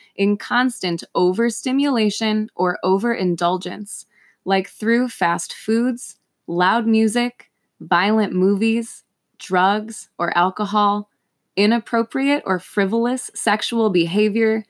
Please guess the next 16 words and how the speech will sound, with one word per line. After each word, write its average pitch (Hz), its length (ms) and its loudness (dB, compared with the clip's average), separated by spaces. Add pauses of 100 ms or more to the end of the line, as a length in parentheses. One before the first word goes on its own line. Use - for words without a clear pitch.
(400)
chasing 214 540 2
luxuries, 214 840 2 (180)
or 214 140 4
even 285 480 0
hours 208 440 2
of 180 140 0
mindless 196 640 0 (100)
scrolling 190 480 0
on 175 220 0
social 190 400 -2
media. 175 560 -2 (1040)
The 233 160 4
idea 247 500 2
behind 226 640 0
this 214 340 0
yama 185 680 0